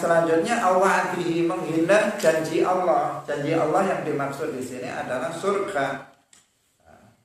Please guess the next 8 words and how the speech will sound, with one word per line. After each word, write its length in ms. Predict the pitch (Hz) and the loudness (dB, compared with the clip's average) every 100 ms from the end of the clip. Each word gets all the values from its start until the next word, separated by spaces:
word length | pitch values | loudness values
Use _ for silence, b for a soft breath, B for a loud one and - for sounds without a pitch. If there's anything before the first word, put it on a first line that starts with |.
| _ _ _ - | _ _ _ -2
kalau 240 | 151 160 | 2 2
ancaman 720 | 165 160 156 151 139 139 131 | 2 0 0 0 0 0 0
Allah 560 | 156 196 196 - - 139 | 0 2 2 2 2 -2
yang 160 | 131 127 | -4 -4
dimaksud 560 | 113 110 - 156 107 | -6 -6 -8 -8 -8
di 80 | 110 | -8
sini 640 | - 101 123 165 - - - | -10 -10 -10 -10 -14 -20 -12
adalah 680 | 113 104 98 110 131 - | -8 -4 -2 -4 -6 -10